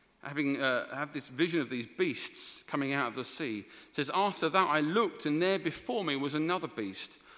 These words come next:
one that looked like a leopard, and on its back it had four wings like those of a bird. This beast had four heads, and it was given authority to rule. And after, in my vision, I looked, and there before me was a fourth beast,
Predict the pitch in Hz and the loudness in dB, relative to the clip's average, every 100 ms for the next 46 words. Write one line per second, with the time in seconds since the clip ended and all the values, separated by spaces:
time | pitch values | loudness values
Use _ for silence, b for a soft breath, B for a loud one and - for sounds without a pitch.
0 | B - 190 196 170 165 196 165 147 156 | B 4 6 8 6 6 4 4 0 2
1 | 151 175 196 139 120 156 165 131 - 185 | 2 2 0 0 2 4 2 0 2 2
2 | 180 - 147 - 131 - - 180 170 175 | 2 -6 -6 -4 -4 -4 -2 0 2 4
3 | 156 131 127 117 113 151 160 143 139 135 | 4 2 2 0 2 2 2 0 -4 -2
4 | 131 101 98 - B B 170 226 - 160 | -2 -2 -6 -12 B B 2 2 2 0
5 | 131 - - 151 - - 170 165 214 123 | 2 -2 -2 -2 -2 -2 -2 -2 -4 -6
6 | 113 - - B B B - 160 156 131 | -6 -8 -8 B B B 0 2 2 0
7 | 175 143 143 127 - 170 165 156 135 135 | 0 2 0 -2 -2 2 2 0 -4 -4
8 | 120 131 98 95 - _ B B - 165 | -4 -6 -6 -10 -16 _ B B 0 4
9 | 185 - 156 120 147 160 147 120 196 165 | 4 4 2 2 0 2 2 2 -2 0
10 | 123 98 - - _ _ _ _ - - | -2 -4 -10 -20 _ _ _ _ -16 -6
11 | 123 120 131 185 - - 131 151 160 143 | -2 -2 0 0 -2 -2 0 2 2 0
12 | - 185 170 147 147 - 226 196 - 120 | -2 0 2 2 -2 -4 -4 -4 -4 -6
13 | 104 - | -6 -6